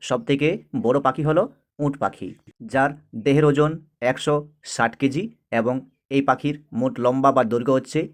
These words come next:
নয় ফুটেরও বেশি। তো এই পাখি সবথেকে যেমন বড়, সেরকম এই পাখির যে ডিম, তা সবথেকে পৃথিবীর একক বৃহত্তম কোষ বা সবথেকে একক বৃহত্তম পাখির ডিম। চলে আসবো আমরা এর পরের প্রশ্নে। বিশ্বের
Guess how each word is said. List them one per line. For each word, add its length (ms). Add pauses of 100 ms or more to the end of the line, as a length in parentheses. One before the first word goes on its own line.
(120)
নয় 220
ফুটেরও 360 (260)
বেশি। 340 (420)
তো 80 (400)
এই 160
পাখি 240 (360)
সবথেকে 400 (340)
যেমন 180 (100)
বড়, 140 (580)
সেরকম 400 (320)
এই 140
পাখির 240 (300)
যে 80 (100)
ডিম, 180 (300)
তা 100 (440)
সবথেকে 380 (200)
পৃথিবীর 360 (180)
একক 220 (180)
বৃহত্তম 320 (180)
কোষ 180 (200)
বা 160
সবথেকে 380
একক 180 (200)
বৃহত্তম 340 (300)
পাখির 320
ডিম। 140 (420)
চলে 180
আসবো 240
আমরা 160 (260)
এর 140
পরের 220
প্রশ্নে। 260 (300)
বিশ্বের 380